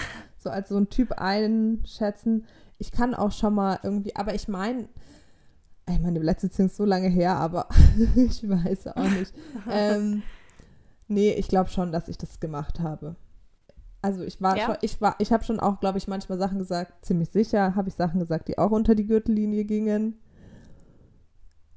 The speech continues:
Speaker 2: Ähm, aber
Speaker 1: Ja,
Speaker 2: da ge-, es
Speaker 1: ich
Speaker 2: gehören
Speaker 1: auch.
Speaker 2: auch immer zwei dazu,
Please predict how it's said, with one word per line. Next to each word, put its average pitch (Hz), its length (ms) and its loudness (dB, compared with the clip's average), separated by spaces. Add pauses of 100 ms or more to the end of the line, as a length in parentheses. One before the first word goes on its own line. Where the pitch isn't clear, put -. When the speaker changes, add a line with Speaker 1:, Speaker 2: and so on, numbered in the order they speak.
(140)
Speaker 2:
Ähm, 185 680 0 (640)
aber 214 180 6
Speaker 1:
Ja, 262 80 8
Speaker 2:
da - 0 -
ge-, 262 200 0
es - 100 4
Speaker 1:
ich - 60 -6
Speaker 2:
gehören 294 260 8
Speaker 1:
auch. - 60 -6
Speaker 2:
auch 220 120 6
immer 196 300 4
zwei 175 300 0
dazu, 294 480 0